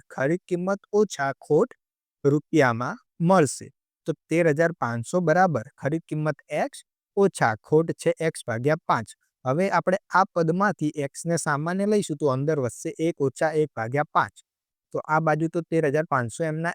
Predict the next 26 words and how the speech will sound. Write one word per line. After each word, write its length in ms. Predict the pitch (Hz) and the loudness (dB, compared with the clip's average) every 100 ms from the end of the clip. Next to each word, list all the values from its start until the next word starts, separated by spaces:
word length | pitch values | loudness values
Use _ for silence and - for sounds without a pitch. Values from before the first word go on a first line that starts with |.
| - | -4
એમ 240 | 196 320 - _ _ 156 | -4 -4 -8 _ _ 2
બરાબર. 480 | 170 196 160 117 110 _ _ | 6 6 6 2 -2 _ _
જુઓ, 260 | 147 165 127 - | 0 2 2 2
એક 200 | 180 214 - | 2 0 -4
ઓછા 300 | 180 165 190 | -4 -4 0
એક 160 | 196 190 | 0 0
ભાગ્યા 280 | 127 135 170 | -2 0 0
પાંચ, 320 | - 180 135 | 2 0 0
તો 160 | 127 147 | -2 -4
પાંચ 360 | - 156 175 170 | 0 -2 -2 -6
એકા 220 | - 175 | -2 -4
પાંચ, 420 | - 180 214 302 - - | 2 2 2 0 -8 -4
પાંચમાંથી 540 | 147 156 175 170 175 | -4 -4 -8 -4 -2
એક 100 | 165 | -2
ગયા 180 | 165 165 | -2 -2
તો 140 | 156 | 0
ઉપર 300 | 127 - 175 - | -2 -2 -4 -2
ચાર 220 | 220 233 - | 0 0 -2
અને 180 | 165 151 | -6 -4
નીચે 280 | 147 135 175 | -4 -4 -6
પાંચ 360 | - 151 165 135 | -4 -4 -4 -4
એમના 320 | 120 139 - _ _ _ _ | -4 -4 -6 _ _ _ _
એમ 220 | 190 185 151 | -2 2 6
રહેશે. 360 | 170 160 113 - | 6 6 0 -2
હવે 160 | 127 | 0
આપણે 220 | 160 175 | 0 0